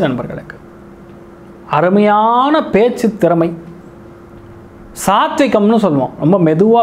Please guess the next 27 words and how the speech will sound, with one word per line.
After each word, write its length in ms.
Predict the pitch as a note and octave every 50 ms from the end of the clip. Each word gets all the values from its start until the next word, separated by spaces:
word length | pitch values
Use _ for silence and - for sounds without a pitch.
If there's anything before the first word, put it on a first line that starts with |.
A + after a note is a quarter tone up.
| A3+ -
பேசுவீங்க, 360 | E3+ D#3 - - D3 C#3 D#3 F#3 G3
அப்புறம் 220 | F#3 F#3 G#3 G3+ G3+ - D#3
பாயிண்டா 380 | D#3 D#3+ F3 F#3+ G3 F3 G3 F3
இருக்கும். 260 | D3+ C#3 C3+ B2+ - - - - - -
அந்த 120 | D3 D3 D3 D3+
ஒரு 100 | D3+ D#3 D3 F3+
பாயிண்ட்டை 260 | F3+ G#3 A#3 G#3+ A3 F#3+
ரெண்டு 140 | F3+ F3 E3+ F3
செகண்ட்ல 260 | F3+ G#3 A3+ A3 G3 F3+
miss 120 | F3 F3+ F3+
பண்ணி 120 | G3+ G#3 F#3+
அது 120 | F3 D3
பெருசா 240 | F3 F3 F3+ F3+ A#3 A3
எடுத்துக்கலைன்னு 440 | F#3+ - F#3+ G#3+ G3 G#3 G3+ G3 F3+
வைங்க, 260 | E3+ E3 D#3 D3 C3+ B2+ B2 - - - - - - - -
அந்த 140 | C3+ C#3+ C#3+ C#3+ C#3+
பாயிண்ட்ல 320 | E3+ F#3 G#3+ A#3 A3 G3+ G#3
இருக்கக்கூடிய 360 | F#3+ F3+ F3 F3 E3+ E3 D#3 D3 D3+
உண்மைகளும் 520 | F3 G3+ G#3+ G#3+ G#3 G3 F#3 F#3+ G#3 G#3+ F#3 D#3+ D3+ D3 E3 G3
ஆழமும் 420 | A3+ A#3 A3+ G#3+ G3+ G#3+ G#3+ G3 E3
யாரும் 200 | D#3 E3+ F3+ E3+ D#3+
புரிஞ்சுக்க 300 | E3 E3+ F3+ G3 F3+ E3 C#3+
மாட்டாங்க. 260 | B2 - - - - - - - - - - - - - - - - - - - - - - - - - - - - - - - - - - - - - - - - -
உங்களுடைய 260 | D3+ D3+ D3+ D#3 D3+ D3+
கருத்துக்களை 440 | F3+ G3+ B3 A#3+ A#3+ C4+ A3+ A#3 A3 F#3 F#3
ரொம்ப 140 | F#3+ G3+ G#3+ F#3 E3+ F3+
ஆழமா 300 | G3+ A3 A3+ A3+ A3 A3+